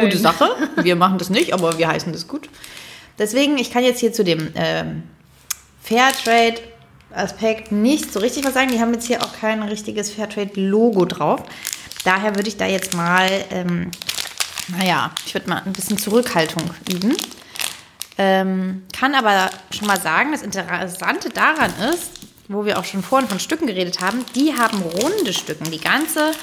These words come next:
Speaker 1: Tafel besteht aus runden Stücken.
Speaker 2: Das sieht ganz geil aus.
Speaker 1: Das
Speaker 2: Sieht
Speaker 1: fand
Speaker 2: ein bisschen
Speaker 1: ich
Speaker 2: aus
Speaker 1: auch
Speaker 2: wie ein
Speaker 1: interessant.
Speaker 2: Fliesenboden oder wie so ein, ähm, ich weiß nicht, ich bin da direkt im Schwimmbad.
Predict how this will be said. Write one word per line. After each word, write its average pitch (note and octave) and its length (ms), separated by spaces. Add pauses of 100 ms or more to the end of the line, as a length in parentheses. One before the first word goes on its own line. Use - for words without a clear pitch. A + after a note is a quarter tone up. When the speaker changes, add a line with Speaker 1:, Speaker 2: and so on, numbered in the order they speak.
(400)
Speaker 1:
Tafel C4 380
besteht A3+ 360
aus G3 220 (380)
runden F3+ 500
Stücken. F#3+ 400 (260)
Speaker 2:
Das F4+ 180
sieht A#3 140
ganz A3+ 220
geil E4 260
aus. A#3 60 (760)
Speaker 1:
Das E3 60
Speaker 2:
Sieht D4 100
Speaker 1:
fand A3+ 100
Speaker 2:
ein - 20
bisschen C#4 160
Speaker 1:
ich - 40
Speaker 2:
aus - 80
Speaker 1:
auch A3 120
Speaker 2:
wie - 80
ein F3 80
Speaker 1:
interessant. - 40 (360)
Speaker 2:
Fliesenboden F#3 340
oder F#3+ 220
wie G3+ 80
so F3+ 100
ein, F3+ 80 (180)
ähm, F3+ 440 (200)
ich - 140
weiß D#3 180
nicht, F#3 280
ich - 40
bin G#3 120
da F#3+ 80
direkt F3+ 220
im E3+ 100
Schwimmbad. A#3 480